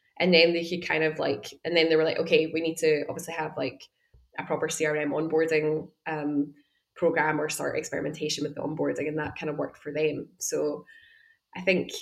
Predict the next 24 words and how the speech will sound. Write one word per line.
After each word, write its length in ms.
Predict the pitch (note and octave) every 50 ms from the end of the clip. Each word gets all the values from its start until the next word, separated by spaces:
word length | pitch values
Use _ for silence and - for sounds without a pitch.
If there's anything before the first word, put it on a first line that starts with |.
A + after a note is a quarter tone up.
| - -
yeah, 260 | - E3+ D#3+ D#3 D#3+
just 240 | - F#3+ F#3+ - -
really, 420 | F#3+ F#3 F#3 F#3 F3+ F3+ F3+ F3+ -
um, 160 | E3+ E3 D#3 - - - - - - - - _ _
yeah, 380 | - - F3 D#3 E3 F3 - -
getting 200 | - G3 - G3+
into 180 | G3+ G#3 G3+
the 80 | - F3+
nitty 280 | F3+ E3+ E3+ - E3+ -
gritty 220 | D#3+ D#3+ - E3
of 80 | D3 D3+
the 60 | D3
data 280 | C#3 D3+ E3+ E3+ -
and 100 | B2 -
really 180 | D3+ D#3+ D3+ -
understanding, 520 | - D#3 D#3+ D#3 D#3 D3+ D3+ D3+ D#3 D3+
like, 160 | D#3 - - -
where 160 | D#3 D3 C#3+
those 160 | D3 D3+ D3+
problems 400 | D3+ - D3 C#3+ - C#3+ D3+ D3+
are 80 | D3+ D3+
happening 460 | E3 D#3 D#3 - - - E3 D#3+ D#3+ F3
is 100 | - D#3+
important. 540 | D#3+ D#3 D#3 - D#3 D#3 D#3+ - - - -